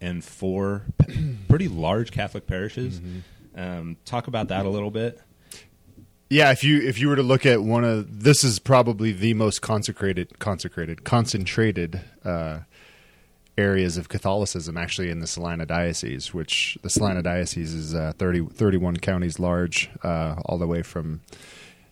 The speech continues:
Speaker 2: Manhattan and Washington, Kansas on the eastern side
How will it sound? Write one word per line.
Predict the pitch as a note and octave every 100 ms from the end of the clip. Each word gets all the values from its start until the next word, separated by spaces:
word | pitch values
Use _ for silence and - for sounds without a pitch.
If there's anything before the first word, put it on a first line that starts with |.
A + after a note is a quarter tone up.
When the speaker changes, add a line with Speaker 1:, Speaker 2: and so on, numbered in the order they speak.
| -
Speaker 2:
Manhattan | F#2+ F2+ F2+ F2+ D#2 F#2 F2+ F2
and | E2+ E2 D#2+ D#2+ F2+ F#2
Washington, | F2+ E2+ - F#2 F#2+ F2+
Kansas | G2 F#2 F2 F2 F2+
on | F2
the | E2+
eastern | F#2+ - F2
side | E2+ F#2 F2 F2